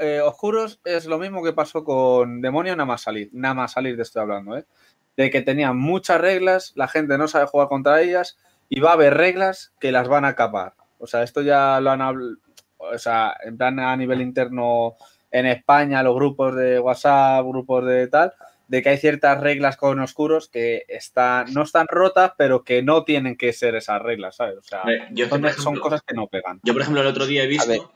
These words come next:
Speaker 2: he visto, eh, bueno, jugué contra, jugué con bestias, además, contra Oscuros, jugué contra Lastra y, y, joder, eh, tienen un héroe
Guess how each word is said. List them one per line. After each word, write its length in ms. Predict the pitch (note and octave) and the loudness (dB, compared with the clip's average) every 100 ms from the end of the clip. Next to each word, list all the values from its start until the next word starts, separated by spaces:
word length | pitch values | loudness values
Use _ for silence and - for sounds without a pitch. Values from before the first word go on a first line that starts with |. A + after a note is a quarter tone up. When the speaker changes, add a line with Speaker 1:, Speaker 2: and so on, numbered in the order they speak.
| _ | _
Speaker 2:
he 80 | B2 | -8
visto, 380 | B2+ B2+ D3 D3 | -6 -6 -8 -8
eh, 240 | A2+ G#2 G2+ | -6 -6 -4
bueno, 220 | G2+ G2 | -4 -6
jugué 220 | - A2 A#2 | -6 -4 -4
contra, 800 | C3 C3 B2+ B2 B2+ B2 A#2+ - | -4 -4 -4 -4 -6 -6 -6 -4
jugué 200 | B2 C3+ | 0 2
con 160 | D#3 | 2
bestias, 440 | C3+ D#3+ - D3 - | 2 0 0 -2 -2
además, 360 | A2 A#2 D3 | -2 0 -2
contra 840 | D3 B2+ A2+ G#2+ G2+ G2 F#2+ F#2+ F#2 | -4 -6 -4 -4 -4 -4 -6 -10 -10
Oscuros, 380 | F#2+ - C3 C3+ | -10 -4 -4 -6
jugué 180 | - A2+ | -8 -8
contra 240 | B2 A#2+ | -6 -6
Lastra 420 | B2 C3+ C3+ C3+ - - - - _ - | -8 -8 -12 -14 -18 -20 -20 -20 _ -4
y, 760 | A2+ G#2 F#2+ F#2 F2+ F2 - _ _ _ | 0 0 -2 -4 -6 -10 -14 _ _ _
y, 80 | F2+ | -16
joder, 480 | - G#2 G#2 - _ _ - | -6 -4 -4 -6 _ _ -8
eh, 960 | G#2+ G#2+ G#2 G2+ G2+ G2 G2 G2 - _ - G2+ | -4 -4 -2 -2 -2 -4 -6 -8 -12 _ -20 -4
tienen 260 | C3 E3 | -2 0
un 160 | F3 E3+ | -2 -2
héroe 400 | E3+ D#3+ F#3 - | -2 -2 -4 -10